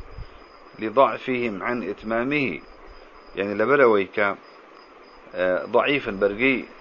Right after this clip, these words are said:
أقرك ناقرن يا برقي عذابك ناقرن أو كاتشيا بويا هندك لا كلمك ناتوانا بتواوي ذلكن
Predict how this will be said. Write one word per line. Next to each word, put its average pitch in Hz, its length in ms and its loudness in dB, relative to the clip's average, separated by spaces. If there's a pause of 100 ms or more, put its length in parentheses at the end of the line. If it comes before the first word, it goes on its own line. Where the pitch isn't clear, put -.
(340)
أقرك 107 400 -2
ناقرن 107 520 0
يا 101 140 -2
برقي 104 260 -2
عذابك 101 560 2
ناقرن 120 560 0 (360)
أو 113 80 0
كاتشيا 117 600 -2 (1120)
بويا 127 320 4
هندك 101 320 -4 (220)
لا 98 480 0 (400)
كلمك 98 760 -2
ناتوانا 107 680 -4
بتواوي 85 600 -2
ذلكن 87 400 -6